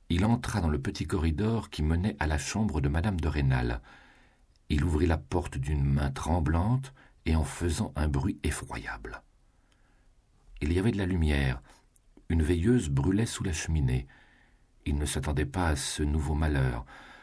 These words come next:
En le voyant entrer, madame de Rênal se jeta vivement hors de son lit. « Malheureux ! » s'écria-t-elle. Il y eut un peu de désordre. Julien oublia ses vains projets et revint à son rôle naturel.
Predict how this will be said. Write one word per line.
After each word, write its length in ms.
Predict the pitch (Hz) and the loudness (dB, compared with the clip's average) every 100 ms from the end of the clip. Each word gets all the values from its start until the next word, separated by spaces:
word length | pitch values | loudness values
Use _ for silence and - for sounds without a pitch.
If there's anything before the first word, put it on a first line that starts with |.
| - _ | -20 _
En 100 | - | -2
le 60 | 90 | 0
voyant 280 | 80 82 80 | 2 2 2
entrer, 440 | 78 82 87 120 120 - - _ | 0 0 0 0 -2 -10 -20 _
madame 260 | 90 87 85 | 2 2 2
de 60 | |
Rênal 300 | 80 104 127 | 2 2 0
se 120 | - | 0
jeta 260 | 76 80 85 | -2 0 0
vivement 420 | 71 101 87 123 - | 2 2 2 2 4
hors 220 | 110 85 | 2 2
de 80 | 98 | -2
son 240 | - 101 | 0 0
lit. « 220 | 85 65 - - - - - | 0 0 -4 -12 -20 -20 -2
Malheureux ! » 420 | 120 127 107 95 80 - _ - | 4 4 4 0 -4 -8 _ -12
s'écria-t-elle. 800 | - - 78 67 - 57 53 - - - _ _ _ - _ _ | -8 -6 -4 -4 -4 -6 -8 -12 -20 -20 _ _ _ -20 _ _
Il 120 | - | -2
y 20 | 76 | 0
eut 100 | 73 | 2
un 100 | 80 | 0
peu 160 | 69 76 | 0 0
de 80 | |
désordre. 560 | 67 71 69 82 101 107 - - _ _ _ - | 2 2 2 0 0 -4 -8 -20 _ _ _ -4
Julien 520 | 69 92 90 87 82 - | 0 2 4 2 0 0
oublia 440 | 98 92 92 101 | 0 2 0 0
ses 200 | 82 76 | 0 -2
vains 200 | 71 95 | 0 0
projets 460 | - - 71 87 107 - - - | -2 -2 0 0 -2 -8 -20 -4
et 100 | 85 | 0
revint 420 | 76 87 80 85 76 | 2 2 2 0 0
à 100 | 80 | -2
son 200 | - 76 | 0 -2
rôle 260 | 67 78 67 | 0 2 2
naturel. 600 | 65 - 64 60 60 | 0 -2 -4 -4 -4